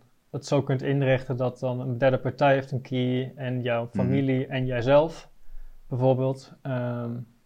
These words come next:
Speaker 1: ik denk dat het ook een beetje aan per, per situatie ligt wat goed werkt en hoe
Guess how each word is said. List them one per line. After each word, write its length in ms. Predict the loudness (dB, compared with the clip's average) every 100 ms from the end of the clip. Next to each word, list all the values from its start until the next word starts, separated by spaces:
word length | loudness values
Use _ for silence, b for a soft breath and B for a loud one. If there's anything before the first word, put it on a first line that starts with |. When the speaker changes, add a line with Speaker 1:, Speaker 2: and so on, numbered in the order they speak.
| _
Speaker 1:
ik 140 | 0 4
denk 140 | 6
dat 100 | 6
het 100 | 6
ook 60 | 4
een 80 |
beetje 240 | 4 4 2
aan 240 | -2 -2
per, 260 | -2 0 0
per 180 | 0 0
situatie 560 | 0 2 6 6 4
ligt 200 | 0 0
wat 160 | 0 -2
goed 220 | 0 0
werkt 380 | 4 4 4 0
en 100 | -2
hoe 280 | 0 0